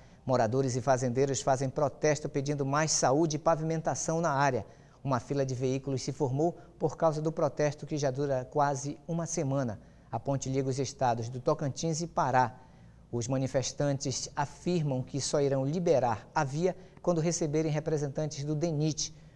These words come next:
O protesto na B R dois três zero, no sul paraense, está prejudicando o abastecimento na cidade de Marabá e nos municípios vizinhos, como Palestina do Pará e Brejo Grande. Segundo comerciantes, muitos caminhões estão parados na estrada,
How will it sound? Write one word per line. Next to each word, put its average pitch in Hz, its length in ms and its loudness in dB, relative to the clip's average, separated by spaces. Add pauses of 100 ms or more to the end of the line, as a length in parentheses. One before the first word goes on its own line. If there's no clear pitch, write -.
(100)
O 127 60 -4
protesto 131 540 2
na 131 120 2
B 123 180 2
R 127 200 4
dois 127 240 0
três 147 280 0
zero, 127 280 4
no 131 160 -2
sul - 240 -6
paraense, 165 560 4 (240)
está - 160 4
prejudicando 160 720 0
o 147 80 0
abastecimento 139 960 0
na 139 120 0
cidade 120 440 -2
de 127 40 -4
Marabá 151 480 2 (280)
e 165 60 -2
nos 170 140 2
municípios 180 560 -2
vizinhos, 147 640 -2
como 127 220 -2
Palestina 143 580 -2
do 151 120 -2
Pará 160 340 4 (260)
e 160 80 0
Brejo 151 400 2
Grande. 135 440 2 (320)
Segundo 123 480 -2
comerciantes, 139 760 -2 (220)
muitos 170 260 -2
caminhões 139 460 -2
estão 131 260 -4
parados 123 480 0
na 151 100 0
estrada, 147 400 2